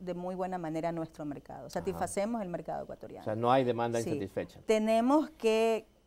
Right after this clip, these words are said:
Speaker 1: cerrar fronteras, porque
Speaker 2: Ya.
Speaker 1: de una u otra manera hay un contrabando,
Speaker 2: Claro.
Speaker 1: aunque digan que está controlado, no existe.
Speaker 2: Claro.
Speaker 1: Y eso hace que muchas veces el nivel baje, tanto de la, del consumo de carne de cerdo como de carne de aves.
Speaker 2: Claro.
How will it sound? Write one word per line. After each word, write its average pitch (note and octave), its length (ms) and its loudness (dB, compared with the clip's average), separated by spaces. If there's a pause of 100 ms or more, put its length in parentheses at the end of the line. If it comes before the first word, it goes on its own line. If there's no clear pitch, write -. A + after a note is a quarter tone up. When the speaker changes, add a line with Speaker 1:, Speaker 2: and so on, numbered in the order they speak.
Speaker 1:
cerrar G3+ 340 0
fronteras, G3 720 -4
porque F3 240 -6
Speaker 2:
Ya. F#3 60 2
Speaker 1:
de F#3 120 4
una G#3+ 360 4
u G3+ 100 2
otra G3+ 180 2
manera F3+ 560 0
hay F3+ 200 -2
un F#3 100 -6
contrabando, D#3 800 -2
Speaker 2:
Claro. - 200 -4
Speaker 1:
aunque D#3 480 -2
digan F3+ 440 2
que E3 80 -8
está D#3+ 240 -2
controlado, D3+ 560 -4
no D#3 180 -4
existe. E3 600 -8
Speaker 2:
Claro. - 360 -14
Speaker 1:
Y A3+ 180 4
eso B3 280 4
hace C#4 240 0
que - 80 -6
muchas C4 320 0
veces C4 260 -2
el A#3 140 -4
nivel G#3 300 0
baje, G3+ 400 2 (320)
tanto F#3+ 360 2
de F3 120 4
la, E3+ 240 4
del E3+ 280 -2
consumo G3 440 -4
de F#3 160 0
carne F#3 280 -2
de F3+ 60 -8
cerdo G3 380 -4
como E3 220 -8
de D3+ 60 -10
carne C#3+ 320 -8
de F#2 120 -12
aves. D2+ 160 -10
Speaker 2:
Claro. B2 160 -4